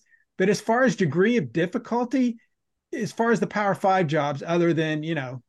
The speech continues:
the bottom of the barrel, but the ones near the top, this is probably one of the tougher ones because you're in the S E C and you're being compared against the success of Georgia, Alabama, L S U. Basically, they rotate who wins the national title every year.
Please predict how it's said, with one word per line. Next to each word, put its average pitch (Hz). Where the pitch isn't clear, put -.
the 151
bottom 160
of 156
the 147
barrel, 143
but 175
the 190
ones 185
near 180
the 165
top, 190
this 226
is 240
probably 208
one 185
of 190
the 185
tougher 175
ones 190
because 160
you're 156
in 190
the 190
S 185
E 185
C 165
and 180
you're 180
being 214
compared 190
against 160
the 160
success 156
of 139
Georgia, 151
Alabama, 156
L 175
S 165
U. 160
Basically, 190
they 160
rotate 165
who 165
wins 165
the 151
national 160
title 160
every 147
year. 143